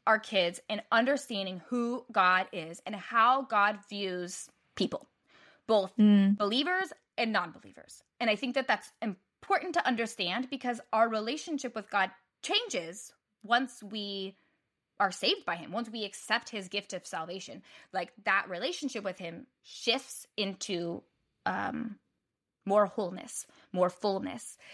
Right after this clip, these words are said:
Speaker 1: um, more blessing, more, um, love and comfort. That love is still there when we're not a believer. I really believe that God is, is, is wanting everybody to come to him, but he is so kind.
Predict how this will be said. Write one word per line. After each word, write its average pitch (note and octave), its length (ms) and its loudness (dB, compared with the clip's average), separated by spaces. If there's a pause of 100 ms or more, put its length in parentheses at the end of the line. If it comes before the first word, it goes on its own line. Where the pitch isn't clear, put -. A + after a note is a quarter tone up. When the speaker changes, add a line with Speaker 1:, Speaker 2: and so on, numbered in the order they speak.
(160)
Speaker 1:
um, - 380 -4 (260)
more G3+ 200 2
blessing, F3+ 680 -2
more, E3 580 2
um, G3 460 -10 (300)
love G3 300 4
and E3+ 140 -12
comfort. F#3+ 380 -8 (400)
That A3 280 2
love A#3 280 2
is A3 80 -12
still - 320 -2
there C#4 280 4
when B3+ 140 0
we're G#3+ 80 -2
not A#3+ 220 0
a G#3 40 -2
believer. G3 360 -10
I A3+ 100 4
really C4 300 -4
believe A3+ 400 -6
that F#3 140 -6
God G3+ 220 0 (120)
is, - 180 -8 (300)
is, G#3 200 -8 (120)
is E3+ 240 -6
wanting A3+ 580 0
everybody A3+ 460 -2
to F#3 60 -10
come G3 260 -8
to G3 100 -12
him, F3 140 -10
but F3 100 -6
he A3+ 180 -4
is G#3+ 140 -4
so A3+ 640 4 (480)
kind. A3+ 580 -2